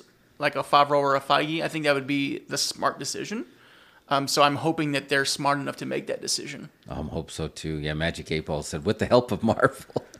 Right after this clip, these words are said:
Speaker 2: <laughs> Just, maybe just a meeting, just like a collaboration meeting. I'm not saying you have to pay them more, pay them extra, but just have them,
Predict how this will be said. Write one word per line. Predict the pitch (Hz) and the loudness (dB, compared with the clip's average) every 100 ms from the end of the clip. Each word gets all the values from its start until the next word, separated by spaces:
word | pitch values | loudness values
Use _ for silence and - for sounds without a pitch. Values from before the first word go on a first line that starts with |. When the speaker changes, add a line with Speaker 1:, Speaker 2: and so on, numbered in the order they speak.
| - | -14
Speaker 2:
<laughs> | - - - | -12 -12 2
Just, | 214 220 | 2 4
maybe | 135 156 226 285 | 6 6 6 4
just | 202 190 | 4 4
a | - | 2
meeting, | 131 143 95 87 | 4 4 4 2
just | 90 - | -2 0
like | 123 | 0
a | 123 | 0
collaboration | - 104 104 101 98 101 98 | 0 4 4 6 6 4 2
meeting. | 80 80 95 | -4 0 0
I'm | |
not | 165 170 | 2 2
saying | - 151 | 2 4
you | |
have | 147 143 | 4 2
to | - | -6
pay | - 110 | 2 4
them | 123 127 | 6 4
more, | 120 104 120 127 | 6 6 6 4
pay | 123 - 104 | 2 2 2
them | 117 110 | 4 2
extra, | 107 - - - 151 - - - - - - | 2 0 2 4 4 -2 -20 -20 -20 -20 -10
but | 120 | -2
just | 165 156 | -2 6
have | 156 | 6
them, | 151 | 8